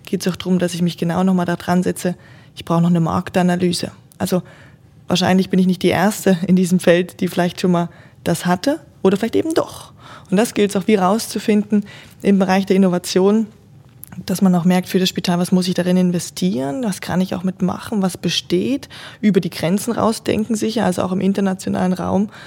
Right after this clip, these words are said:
dann auch Analysen betreiben. Und irgendwann geht es dann auch in die Phase über, dass wir in ein Projekt und eine Umsetzungsstruktur auch mitkommen. Und da reden wir dann gerne auch von Pilotprojekten. Wie Stefan jetzt vielleicht auch sagt, in die Anwendung gehen.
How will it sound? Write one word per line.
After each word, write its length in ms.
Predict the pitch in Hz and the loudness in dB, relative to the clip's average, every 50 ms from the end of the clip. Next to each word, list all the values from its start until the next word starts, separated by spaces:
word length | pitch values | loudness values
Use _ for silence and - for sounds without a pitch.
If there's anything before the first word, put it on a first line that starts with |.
| - - - - - - | -20 -20 -20 -20 -12 -4
dann 160 | - 190 185 190 | -2 0 0 0
auch 160 | 185 - - - | 0 -4 -6 -4
Analysen 720 | - 180 175 180 175 170 180 185 190 196 202 196 196 190 - - - - - - | -2 0 2 2 2 2 2 0 0 2 2 2 2 2 0 -6 -18 -12 -6 -4
betreiben. 600 | 180 - 170 - - 170 180 202 202 240 254 269 - - - - - - - - - - - - - - - | -2 -2 -2 -2 -2 0 0 0 0 0 -2 -4 -6 -14 -20 -20 -18 -20 -20 -20 -20 -20 -20 -20 -20 -4 0
Und 400 | - 208 208 214 208 208 - - - - - - - - | 2 4 4 4 2 0 -4 -12 -18 -20 -20 -14 -2 0
irgendwann 340 | - 226 247 320 311 277 233 | 2 2 2 2 0 0 2
geht 160 | 214 208 190 | 0 0 -2
es 80 | 190 | -2
dann 180 | - - 214 214 | -2 -2 -2 0
auch 80 | 226 233 | 0 0
in 100 | 220 196 | 0 0
die 100 | 208 190 | 0 -2
Phase 380 | - - - 202 202 214 214 | -2 0 0 0 0 0 0
über, 260 | 208 208 196 214 196 | -2 -2 0 0 -2
dass 160 | 202 196 - - | -2 -2 -2 -2
wir 60 | 196 | 0
in 100 | 185 185 | 0 0
ein 80 | 175 | -2
Projekt 560 | - - - 190 180 165 180 190 202 202 - 214 | -4 -2 0 0 2 2 2 -2 -2 -2 -2 -2
und 100 | 196 190 | 0 0
eine 140 | 180 185 - - - | 0 -2 -4 -2 0
Umsetzungsstruktur 1120 | 202 208 226 226 226 220 214 214 - 220 220 - - - 220 214 - - - 208 202 196 | 2 2 2 2 0 -2 -4 -4 -4 -4 -4 -4 -6 -6 -6 -6 -6 -8 -4 -2 0 0
auch 120 | 202 196 214 | 0 0 -2
mitkommen. 480 | 208 190 - - 208 190 196 190 190 - - - - - - - | -2 -2 -2 -2 0 2 2 0 0 -4 -12 -20 -20 -20 -12 -6
Und 60 | - 180 | -4 -2
da 60 | 175 | 0
reden 160 | 180 185 180 | 0 2 2
wir 60 | 180 175 | 2 0
dann 140 | 175 170 | 0 -2
gerne 160 | 175 175 170 175 | -2 -2 -2 -2
auch 40 | |
von 140 | - - 175 170 | -2 -4 -6 -4
Pilotprojekten. 1160 | - - 175 165 156 - 190 - - - 196 190 135 92 135 - - - - - 226 254 247 - - - - - | -4 -2 0 0 0 0 -4 -6 -4 -2 0 0 0 0 -4 -6 -10 -10 -6 -4 -4 -4 -6 -10 -18 -20 -16 -10
Wie 80 | - 185 | -8 -6
Stefan 300 | - - 175 180 196 190 | -2 -2 0 2 2 2
jetzt 140 | 185 185 - | 2 0 -2
vielleicht 240 | - 180 185 - 180 | -2 -4 -2 -2 -4
auch 60 | 175 | -4
sagt, 260 | - 175 175 - - | -4 -4 -4 -2 -2
in 100 | 185 180 | 0 0
die 80 | 170 170 | 0 2
Anwendung 540 | 160 175 190 190 190 190 190 196 196 196 | 2 2 4 4 4 4 4 4 4 4
gehen. 340 | 185 190 185 190 196 202 202 | 4 4 4 4 2 0 0